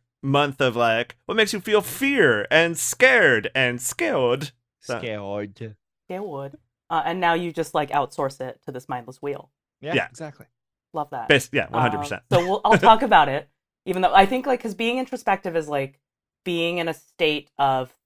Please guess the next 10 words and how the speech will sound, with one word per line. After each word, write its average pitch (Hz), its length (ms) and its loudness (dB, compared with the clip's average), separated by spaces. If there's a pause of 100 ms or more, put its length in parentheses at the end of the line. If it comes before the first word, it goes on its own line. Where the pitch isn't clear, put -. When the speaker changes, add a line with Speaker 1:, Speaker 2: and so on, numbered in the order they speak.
(120)
Speaker 3:
thinking 147 380 -4
about 135 380 2
your 131 160 -6
own 123 180 -6
feelings 120 640 -10
and 120 400 -8
experiences. 202 1000 -10
Yeah, 147 300 0
is 196 120 -6
I, 156 120 -4